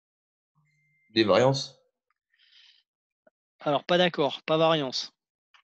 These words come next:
Speaker 2: Puis, a priori, il n'y a rien qui me fait penser à des variances. Pourquoi, bah, pourquoi tu as dit variance, Damien ?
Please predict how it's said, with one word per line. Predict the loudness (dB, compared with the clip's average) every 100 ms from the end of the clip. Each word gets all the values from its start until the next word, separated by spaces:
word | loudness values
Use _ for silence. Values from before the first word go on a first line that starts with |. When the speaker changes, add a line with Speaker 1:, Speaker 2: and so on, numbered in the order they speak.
| _ _ _ _ _ _ _ _ _ _ _ _ _ -8
Speaker 2:
Puis, | -6
a |
priori, | -6 -4 -4 -2
il |
n'y | -2
a |
rien | 0 0 -2
qui | -4
me | -8
fait | -8
penser | -8 -4 -2
à |
des | -2
variances. | -4 -4 -6 -10 -12 -14 _ _ _ _ _ _ _
Pourquoi, | -12 -2 2
bah, | 4 2
pourquoi | -2 -6 -4
tu | -4
as |
dit | -2
variance, | 0 0 -2
Damien ? | -4 -4 -6